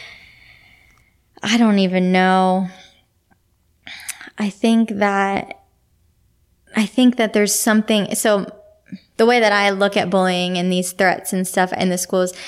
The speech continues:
I wanna know what's going on at home, and I wanna know what they've been through, and I wanna get to the bottom of that. And I think that we can't do anything for that child until we figure out their story. Um, and like you said, you know, pulling them out of school is not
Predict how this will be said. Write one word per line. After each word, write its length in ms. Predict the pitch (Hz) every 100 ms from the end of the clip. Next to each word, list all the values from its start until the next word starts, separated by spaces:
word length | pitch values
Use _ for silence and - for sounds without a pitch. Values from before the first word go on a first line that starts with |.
| -
I 140 | - 202
wanna 240 | 202 190
know 140 | 180 170
what's 200 | 170 -
going 280 | 170 165
on 120 | 170 170
at 120 | -
home, 320 | 185 175 185 - -
and 120 | 190
I 100 | 185
wanna 260 | 196 196
know 160 | 190 180
what 160 | 170 180
they've 160 | 180
been 160 | 175 180
through, 320 | 180 180 185 -
and 140 | 190
I 80 | 180
wanna 180 | 185 196
get 160 | 190 190
to 80 | 190
the 100 | 175
bottom 340 | 175 175 175
of 100 | 180
that. 240 | 190 196 -
And 140 | 190
I 60 | 190
think 220 | 190 190
that 200 | 180 - - - -
we 120 | 214
can't 400 | - 226 196 185
do 160 | 208 190
anything 480 | 190 202 208 214
for 140 | 220 220
that 220 | 226 -
child 280 | 240 220 220
until 300 | 190 - 202
we 120 | 196
figure 440 | - 208 180 185
out 320 | - 185 - -
their 160 | 185
story. 640 | 185 - - 180 185 254 339 - - - -
Um, 680 | 190 185 180 180 185 202 - _ _ -
and 240 | 202 196
like 200 | 190 185
you 60 | 202
said, 440 | 185 185 180 - - -
you 100 | 196
know, 140 | 190 180
pulling 320 | - 190 185
them 100 | 180
out 120 | 175
of 80 | 175
school 200 | - 180
is 220 | 175 185 - -
not 320 | 190 165